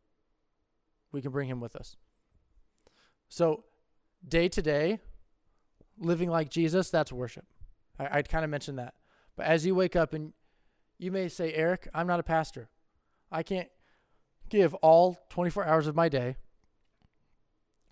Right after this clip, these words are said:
to Jesus. I can't be in the church all the time. I can't read my Bible all the time."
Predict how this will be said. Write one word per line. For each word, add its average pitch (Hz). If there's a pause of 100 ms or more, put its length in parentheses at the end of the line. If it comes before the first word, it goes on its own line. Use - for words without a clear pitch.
to 175
Jesus. 156
I 147
can't 220
be 135
in 127
the 123
church 127
all 120
the 113
time. 135 (560)
I 165
can't 190
read 156
my 151
Bible 143
all 143
the 143
time." 147